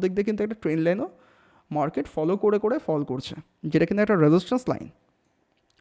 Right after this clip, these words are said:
প্রথম কথা, তো যতদিন ফল করছে ততদিন আমরা পাকামো করে আগের থেকে ট্রেড নিয়ে নিই, ওয়েট করে আছি যে কখন আমাদের ট্রেড নেওয়ার সুযোগ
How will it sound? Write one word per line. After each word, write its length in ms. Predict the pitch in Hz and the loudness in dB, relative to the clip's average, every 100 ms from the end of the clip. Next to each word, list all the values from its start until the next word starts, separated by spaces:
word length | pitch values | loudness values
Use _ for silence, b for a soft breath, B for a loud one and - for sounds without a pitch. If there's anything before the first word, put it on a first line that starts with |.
| _ - | _ 0
প্রথম 200 | 160 175 | 2 4
কথা, 160 | 165 185 220 b b b b | 2 -2 -8 b b b b
তো 40 | 170 156 | 2 4
যতদিন 320 | 143 202 247 240 | 6 6 4 6
ফল 120 | 220 226 | 4 2
করছে 160 | 226 226 | 0 0
ততদিন 280 | 180 202 220 202 | 2 2 2 2
আমরা 140 | 202 196 | 2 0
পাকামো 260 | 180 196 190 | 0 0 0
করে 100 | 190 165 | 0 0
আগের 140 | 175 | -2
থেকে 120 | 185 180 | -2 4
ট্রেড 160 | 196 202 202 | 6 6 6
নিয়ে 120 | 190 | 2
নিই, 100 | 196 - _ _ _ | 0 -6 _ _ _
ওয়েট 160 | 185 208 - | 10 10 8
করে 120 | 220 202 | 4 4
আছি 160 | - 226 240 190 | 2 -4 -6 -4
যে 60 | 185 | 4
কখন 200 | 180 - 214 | 6 6 0
আমাদের 180 | 185 185 190 | 0 -2 -2
ট্রেড 160 | 180 175 | -2 -2
নেওয়ার 160 | 190 - | -4 -4
সুযোগ 180 | 175 | -2